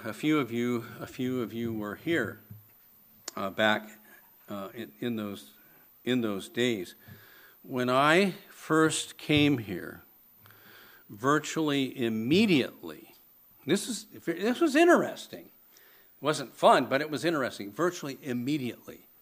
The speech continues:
Kind of like Paul says about the twins, you know, before he had done anything good or bad, <laughs> right? I was hated. I mean, there, there, there was no period of, of warm,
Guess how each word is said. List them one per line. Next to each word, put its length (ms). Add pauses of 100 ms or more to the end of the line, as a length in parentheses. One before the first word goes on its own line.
(500)
Kind 220
of 100
like 220
Paul 320
says 320
about 420 (360)
the 140
twins, 460
you 60
know, 180 (280)
before 360
he 160
had 160
done 220
anything 680
good 200
or 80
bad, 540
<laughs> 60
right? 260 (680)
I 120
was 200
hated. 420 (1040)
I 140
mean, 220
there, 180
there, 280 (420)
there 180
was 280
no 960 (360)
period 500
of, 220
of 260
warm, 640